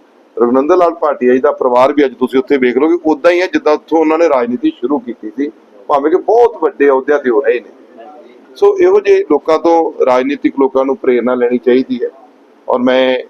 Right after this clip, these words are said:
ਭਾਟੀਆ ਬਰਾਦਰੀ ਦਾ ਧੰਨਵਾਦ ਕਰਦਾ ਕਿ ਇਹਨਾਂ ਨੇ ਉਹਨਾਂ ਨੂੰ ਯਾਦ ਦੇ ਵਿੱਚ ਅੱਜ ਸਾਰਿਆਂ ਨੇ ਇੱਕ ਸ਼ਾਮ ਰੱਖੀ ਸੀ। ਅੱਜ ਉਹਨਾਂ ਦਾ ਜਨਮ ਦਿਨ ਸੀ। ਗਗਨ ਜੀ, ਓਮ ਜੀ, ਸਾਰੇ ਸਾਡੇ ਪੁਰਾਣੇ ਮਿੱਤਰ ਨੇ, ਸਾਰੇ ਅੱਜ ਇੱਥੇ ਹਾਜ਼ਰ ਨੇ। ਮੈਂ ਇਹਨਾਂ ਨੂੰ ਵਿਸ਼ਵਾਸ ਦਿਵਾਇਆ ਕਿ ਮੈਂ ਹਮੇਸ਼ਾ ਤੁਹਾਡੇ ਨਾਲ ਹਾਂ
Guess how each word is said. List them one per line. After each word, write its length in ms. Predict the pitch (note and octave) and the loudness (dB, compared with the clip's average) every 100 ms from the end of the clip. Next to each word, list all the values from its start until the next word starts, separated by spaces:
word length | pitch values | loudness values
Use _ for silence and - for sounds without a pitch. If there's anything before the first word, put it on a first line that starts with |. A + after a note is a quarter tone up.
| _ _ - | _ _ -2
ਭਾਟੀਆ 300 | A#2 - A2 | -2 0 -2
ਬਰਾਦਰੀ 320 | A#2+ A#2 B2 | 0 0 0
ਦਾ 60 | B2 | -2
ਧੰਨਵਾਦ 360 | B2+ B2 A2+ - | -2 0 -2 0
ਕਰਦਾ 320 | A#2+ A#2+ D#3 | -2 0 -2
ਕਿ 120 | D3 | -2
ਇਹਨਾਂ 320 | D#3+ D3+ D3+ | -2 0 2
ਨੇ 80 | C#3+ | 2
ਉਹਨਾਂ 160 | C#3 C3 | 0 -2
ਨੂੰ 80 | B2+ | -2
ਯਾਦ 300 | A#2+ A#2 A#2 | 0 -2 -2
ਦੇ 60 | B2 | -2
ਵਿੱਚ 200 | B2 - A2+ | -2 -2 -4
ਅੱਜ 120 | A2+ | -4
ਸਾਰਿਆਂ 320 | - A2+ A#2+ | -6 -4 -2
ਨੇ 60 | A#2+ | -2
ਇੱਕ 80 | - | -6
ਸ਼ਾਮ 340 | - G#2 A2 | -6 -4 -2
ਰੱਖੀ 260 | A2 - A2 | -4 -6 -18
ਸੀ। 180 | B2 C3+ - - - - A2 | -12 -14 -14 -20 -20 -8 -4
ਅੱਜ 120 | A2+ | 0
ਉਹਨਾਂ 160 | A#2 | 0
ਦਾ 80 | A2 G#2+ | 0 0
ਜਨਮ 220 | A2+ A#2 | -2 -2
ਦਿਨ 100 | B2 | -8
ਸੀ। 280 | - C3 C3+ - A2 | -6 -8 -8 -6 -4
ਗਗਨ 220 | G#2 A#2 | -2 -2
ਜੀ, 340 | A2+ B2+ B2+ - C4+ B3+ _ - | 0 -2 -2 -6 -16 -16 _ -4
ਓਮ 240 | A2+ B2 | -2 -2
ਜੀ, 120 | B2 C3 | -2 -2
ਸਾਰੇ 400 | B2 A#2+ C3 B2 | -2 0 2 0
ਸਾਡੇ 380 | B2 G#2+ A#2+ A2+ | -2 -2 0 -2
ਪੁਰਾਣੇ 540 | _ - - A2+ A2+ | _ -16 -6 -4 -4
ਮਿੱਤਰ 360 | A2 - C#3+ B2+ | -6 -4 -4 -2
ਨੇ, 200 | C3+ C#3+ B2 - | -2 -4 -12 -4
ਸਾਰੇ 300 | B2+ C#3 C3+ | -2 2 0
ਅੱਜ 120 | A#2+ | 0
ਇੱਥੇ 220 | A#2+ B2 A#2 | -2 0 0
ਹਾਜ਼ਰ 300 | G2 A2 A#2+ | 0 0 0
ਨੇ। 180 | C#3 - _ _ _ _ B2+ | -2 -6 _ _ _ _ 0
ਮੈਂ 120 | C#3 | 0
ਇਹਨਾਂ 160 | C#3+ | 2
ਨੂੰ 80 | C#3 | 0
ਵਿਸ਼ਵਾਸ 380 | C3 - A#2 B2+ | -2 0 0 2
ਦਿਵਾਇਆ 220 | C#3+ C#3+ | 2 2
ਕਿ 120 | D3 | 0
ਮੈਂ 200 | D3 C#3 | 0 0
ਹਮੇਸ਼ਾ 300 | D3+ C3+ C3 | 0 -2 -2
ਤੁਹਾਡੇ 280 | C3 B2+ A#2 | 0 0 0
ਨਾਲ 280 | A2 G#2+ | -2 -2
ਹਾਂ 60 | C3 | -2